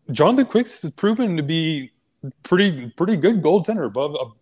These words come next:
like, above average. So I think if, I don't think it would be the worst thing in the world. I mean, it's gonna be expensive. You're, you're hovering around eleven million dollars for goaltending next year, but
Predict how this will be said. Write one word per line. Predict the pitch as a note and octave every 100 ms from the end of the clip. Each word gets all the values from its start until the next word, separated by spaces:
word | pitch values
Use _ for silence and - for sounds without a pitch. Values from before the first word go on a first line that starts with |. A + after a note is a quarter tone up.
| _
like, | B2 B2+
above | B2+ C#3+ C#3
average. | C3 F#3+ G#2 -
So | - B2 A2+
I | A2+
think | - E3 D3+
if, | C#3 - -
I | C#3
don't | D3 D3 D3
think | D#3+
it | D3+
would | C3+
be | C#3
the | B2+
worst | A2 C3+ -
thing | C#3+
in | A2+
the |
world. | A2+ F3+ C3+
I |
mean, | C3
it's | B2+
gonna | - C#3
be | A#2+
expensive. | G#2 - D3 F3 C#3 A2+
You're, | A#2 - _ _ -
you're | B2+
hovering | A#2 B2+ C3
around | A#2+ A#2 C3
eleven | A#2 B2 B2
million | B2+ G#2+
dollars | G#2 C#3 E3
for | - G#2+
goaltending | A2 F3 - A2 G#2
next | G2+ -
year, | B2 A#2+
but | A2+ G2+